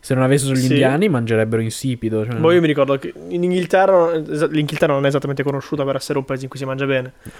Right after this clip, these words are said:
Speaker 1: Porridge, quella cosa più insipida del mondo.
Speaker 2: Esatto, e le salsicce co-, le salsicce colazione erano molto buone, le salsicce come fanno lì,
Speaker 1: Eh,
Speaker 2: mi
Speaker 1: sì,
Speaker 2: ricordo.
Speaker 1: vabbè, ok, le, le salsicce però, nel senso,
Speaker 2: Poi il
Speaker 1: comunque
Speaker 2: hash brown.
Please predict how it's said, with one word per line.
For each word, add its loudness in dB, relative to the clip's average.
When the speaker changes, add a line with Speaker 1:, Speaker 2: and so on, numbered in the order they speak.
Speaker 1:
Porridge, -6
quella -10
cosa -6
più -10
insipida -6
del -4
mondo. -6
Speaker 2:
Esatto, 0
e 2
le 6
salsicce 0
co-, -2
le 0
salsicce -2
colazione 4
erano -2
molto -6
buone, -10
le -14
salsicce -10
come -6
fanno -10
lì, -10
Speaker 1:
Eh, -8
Speaker 2:
mi -2
Speaker 1:
sì, -8
Speaker 2:
ricordo. -6
Speaker 1:
vabbè, -10
ok, -16
le, -12
le -10
salsicce -10
però, -6
nel -10
senso, -12
Speaker 2:
Poi -20
il -18
Speaker 1:
comunque 4
Speaker 2:
hash 0
brown. 2